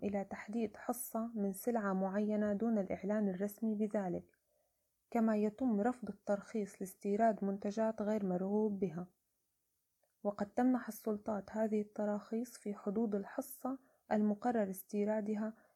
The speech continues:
بلا قيد أو شرط، أو قد تصدر التراخيص وفقًا لأسس معينة، كأن تقوم الدولة بتحديد حصص لكل مستورد من الكمية الإجمالية للواردات من سلعة ما،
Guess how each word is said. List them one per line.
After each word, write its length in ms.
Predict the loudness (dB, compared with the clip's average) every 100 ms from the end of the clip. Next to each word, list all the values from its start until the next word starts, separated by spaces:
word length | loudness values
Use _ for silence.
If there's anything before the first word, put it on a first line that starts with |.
| _
بلا 280 | 0 2 2
قيد 340 | 2 0 0 0
أو 140 | -4
شرط، 360 | -4 -6 -8 -10 _ _ _ _ 6
أو 120 | 6
قد 200 | 4 -6
تصدر 480 | -2 -4 -2 -4 -4
التراخيص 760 | -4 -2 0 -2 -4 -4 -2
وفقًا 300 | -4 -2 -2
لأسس 540 | 0 0 -4 -8 -4 -2
معينة، 480 | 0 0 0 -2 -6 _ _ _ _ _ _
كأن 260 | -2 0 0
تقوم 360 | -2 2 4 4
الدولة 460 | 4 4 4 2
بتحديد 600 | -2 -4 -8 -6 -4 -6
حصص 460 | -10 -10 -10 -8 -6
لكل 280 | -2 0 4
مستورد 760 | 2 0 -2 0 2 0 0
من 160 | 0 0
الكمية 560 | -2 -2 0 2 4
الإجمالية 800 | 2 0 -2 -2 0 0 2 2
للواردات 840 | 2 2 2 2 2 2 0 -2 -4
من 100 | -4
سلعة 460 | -2 -2 0 0
ما، 200 | 2 0